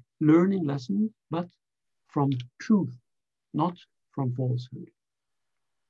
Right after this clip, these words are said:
I mean, it is often said, uh, "What you have not experimented and experienced yourself, well, you have not learned." It is also said, "Ah, it's a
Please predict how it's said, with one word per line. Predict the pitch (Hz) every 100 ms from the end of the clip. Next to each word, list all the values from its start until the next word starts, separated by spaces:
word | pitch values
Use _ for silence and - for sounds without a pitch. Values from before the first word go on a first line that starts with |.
| _ _ _ _ _ - -
I |
mean, | 147 120
it | 123 127
is | 143
often | - 180 160 135
said, | - 143 139 123 - _ _ _ _ -
uh, | 107 104 - - - _ _ - - _ -
"What | 175 180
you | 156
have | 151
not | 170 175
experimented | - - 170 175 170 165 180
and | 139 127
experienced | 120 277 190 151 127
yourself, | 151 127 190 208 214 _ _ _ -
well, | 139 127 156 135 - _ _ - - - _ -
you | 139
have | 127
not | 131 123
learned." | 135 123 120 - _ _ _ _ _ _ -
It | 156
is | 147
also | 247 254 - 156
said, | 127 143
"Ah, | 139 175 180
it's | 175
a | 165